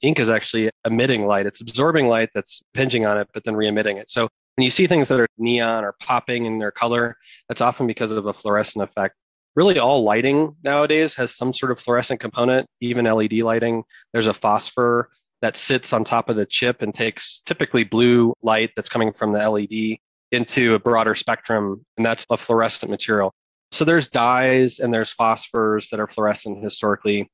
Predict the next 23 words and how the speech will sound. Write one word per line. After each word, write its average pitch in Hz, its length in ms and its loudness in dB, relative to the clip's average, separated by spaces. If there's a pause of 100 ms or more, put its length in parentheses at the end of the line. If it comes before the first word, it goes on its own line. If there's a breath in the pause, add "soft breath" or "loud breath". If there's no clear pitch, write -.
and 117 140 4
those 120 220 2
are 110 180 2
widely 113 300 0
used 104 260 -4
in 104 140 -4
many 104 180 0
different 101 280 -2
applications. 98 760 -2 (600 loud breath)
The 113 80 0
challenge 196 460 2
is 120 100 -2
that 120 180 2
if 117 120 -2
you 131 80 2
wanted 147 180 4
to 143 60 4
make 127 180 0
a 113 120 0
specific - 440 -4
color 135 400 2
of 101 120 -2
light, 104 320 0